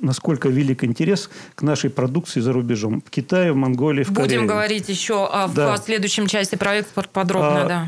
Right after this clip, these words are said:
Speaker 1: но я бы хотел, э, затронуть ещё одну тему. Да, экономика — это хорошо. Да, надо, значит, уходить от сырьевой направленности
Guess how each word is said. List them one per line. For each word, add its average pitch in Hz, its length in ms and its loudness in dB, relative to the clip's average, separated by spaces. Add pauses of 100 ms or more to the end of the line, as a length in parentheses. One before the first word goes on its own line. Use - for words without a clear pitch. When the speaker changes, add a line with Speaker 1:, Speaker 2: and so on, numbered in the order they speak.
Speaker 1:
но 175 200 4
я 202 240 4
бы 185 100 2
хотел, 185 540 2
э, 165 220 4
затронуть 160 380 2
ещё - 260 0
одну 135 180 2
тему. 127 380 0
Да, 151 280 2
экономика — 160 520 2
это 139 180 0
хорошо. 175 420 0
Да, 156 220 2
надо, 135 320 2
значит, 135 400 0
уходить 143 320 0
от 123 80 -2
сырьевой 135 360 2
направленности 135 840 0